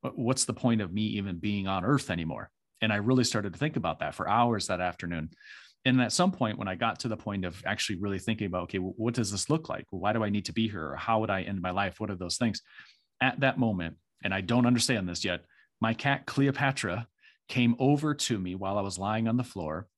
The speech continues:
and she was lying on my chest, purring with a resonance I don't ever remember coming from her, because she is not an affectionate cat, right? And she's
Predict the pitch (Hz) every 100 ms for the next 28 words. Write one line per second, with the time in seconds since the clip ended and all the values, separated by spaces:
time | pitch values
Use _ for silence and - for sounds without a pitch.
0 | - 113 107 110 - 120 107 110 98 110
1 | 127 131 127 113 104 104 92 85 - 123
2 | 82 - - - _ _ _ _ _ -
3 | 160 151 95 92 113 - 113 - - 98
4 | 90 107 123 117 101 98 - 107 127 117
5 | - 110 117 110 104 104 95 - 117 98
6 | 90 69 65 - _ _ _ _ _ _
7 | _ - _ _ - - 127 127 117 -
8 | 151 156 131 107 120 139 135 127 - 113
9 | 110 123 - 123 107 - - 110 - -
10 | - 95 - 104 110 113